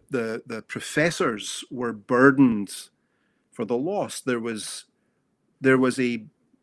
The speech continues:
passionate pleading evangelism in the pulpits, not just apologetics, but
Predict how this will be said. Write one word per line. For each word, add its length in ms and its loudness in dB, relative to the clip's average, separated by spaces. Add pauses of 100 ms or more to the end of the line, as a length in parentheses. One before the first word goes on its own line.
(100)
passionate 760 -2
pleading 560 0
evangelism 840 -2
in 160 -6
the 80 -8
pulpits, 960 -6 (840)
not 180 2
just 180 -10
apologetics, 840 2
but 280 -4